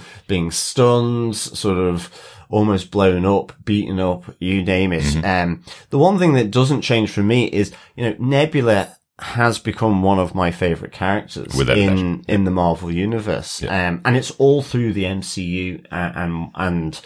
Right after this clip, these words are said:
Speaker 1: the animation like this. I've absolutely enjoyed her arc, the vibe of her, because, you know, she is, she's a complicated character and she's gone through adversity. You know,
Speaker 2: Mm-hmm.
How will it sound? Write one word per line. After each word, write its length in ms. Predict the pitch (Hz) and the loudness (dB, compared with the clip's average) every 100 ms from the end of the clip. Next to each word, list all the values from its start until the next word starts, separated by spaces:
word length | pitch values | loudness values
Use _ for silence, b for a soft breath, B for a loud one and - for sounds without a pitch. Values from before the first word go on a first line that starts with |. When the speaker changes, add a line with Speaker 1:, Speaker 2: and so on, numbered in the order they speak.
| B B B B | B B B B
Speaker 1:
the 80 | 104 | 0
animation 560 | 95 92 92 92 98 87 | 0 2 0 -2 -2 -2
like 260 | 82 78 | -2 -2
this. 280 | 95 87 - | -2 -2 -2
I've 180 | 104 101 - | -4 -4 -2
absolutely 960 | 123 - - - 104 98 101 107 80 | -2 -2 -6 -4 0 2 4 4 0
enjoyed 600 | 82 82 90 92 85 82 - | -4 -4 -2 0 0 -2 -8
her 220 | - 82 - | -6 -4 2
arc, 640 | 95 95 92 82 - - B B B B _ | 4 6 4 0 -6 -20 B B B B _
the 80 | 101 | -6
vibe 540 | 80 95 92 90 87 | 2 4 4 4 2
of 200 | 92 87 | 0 -4
her, 420 | - 87 82 73 - | -2 -2 0 -4 -6
because, 760 | 92 - 98 95 87 - - _ | -8 -2 0 2 -2 -6 -10 _
you 120 | 107 | -2
know, 160 | 92 82 | 0 0
she 300 | - 104 101 98 | -2 0 2 4
is, 420 | 90 87 - - B B B B _ _ | 2 -2 -4 -6 B B B B _ _
she's 300 | - 107 95 | -4 -2 -2
a 40 | |
complicated 720 | 92 110 107 107 - 95 92 87 | -2 2 2 2 0 0 0 -6
character 480 | 95 92 95 - 90 | 0 0 0 0 0
and 400 | 82 - 90 85 | 0 0 -2 -2
she's 280 | - 80 | -4 -8
gone 280 | 82 87 87 | -4 0 0
through 220 | 85 87 | -2 -4
adversity. 760 | 80 76 85 85 - - 76 62 | -4 -2 -2 -2 -4 -10 -10 -8
You 120 | 92 | -4
know, 120 | 87 | -2
Speaker 2:
Mm-hmm. 40 | 85 | 0